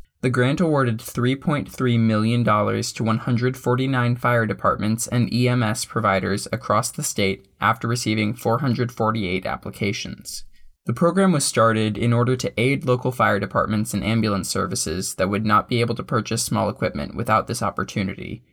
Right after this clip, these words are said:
providing up to twenty-six thousand dollars each. Champaign County received a total of nearly fifty-five thousand dollars for the Carroll Fire Protection District, Gifford Fire Protection District,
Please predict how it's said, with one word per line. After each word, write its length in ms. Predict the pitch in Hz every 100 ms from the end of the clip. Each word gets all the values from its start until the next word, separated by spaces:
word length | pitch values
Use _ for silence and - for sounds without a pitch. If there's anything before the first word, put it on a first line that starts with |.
| _
providing 460 | - 113 104 113 101
up 160 | 104 -
to 100 | 120
twenty-six 640 | - 113 113 117 120 -
thousand 400 | 90 78 117 95
dollars 400 | 71 76 87 -
each. 480 | 64 - - - -
Champaign 500 | - 127 117 131 110
County 320 | 110 123 120
received 400 | 107 110 - 104 104
a 40 |
total 340 | - 120 113
of 140 | 107 120
nearly 380 | 120 127 123 113
fifty-five 800 | - 143 - 135 135 117 113 117
thousand 420 | 107 101 - 110
dollars 580 | 101 92 90 87 101 -
for 160 | 120
the 100 | 107
Carroll 400 | - - 117 120
Fire 320 | 127 110 117
Protection 480 | 120 - 135 - 127
District, 480 | 120 123 143 143 - _ -
Gifford 340 | 151 185 107 -
Fire 240 | 101 92
Protection 500 | - 127 98 - 104
District, 500 | 92 92 101 95 -